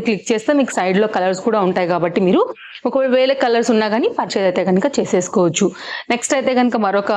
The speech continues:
ప్యాటర్న్ అండి. అసలు under budget లో అయితే కనుక సూపర్ అంటే సూపర్ వచ్చింది. So దీంతో పాటే ట్యాగ్ కూడా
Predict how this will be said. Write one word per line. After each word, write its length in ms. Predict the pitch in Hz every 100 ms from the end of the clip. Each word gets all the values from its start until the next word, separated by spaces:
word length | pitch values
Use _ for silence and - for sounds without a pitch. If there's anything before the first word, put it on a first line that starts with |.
| 196 196
ప్యాటర్న్ 320 | 185 180 196 175
అండి. 160 | 190 330
అసలు 140 | 269 196
under 160 | 185 226 202
budget 260 | 185 208 226
లో 60 | 196
అయితే 140 | 190 185
కనుక 220 | 185 196
సూపర్ 460 | - 214 175 247
అంటే 180 | 240 226
సూపర్ 320 | 233 202 202 196
వచ్చింది. 320 | - 185 208 403 - _ - - -
So 60 | 202 175
దీంతో 220 | 214 240
పాటే 180 | 226 208 226 214
ట్యాగ్ 220 | 185 196
కూడా 120 | 240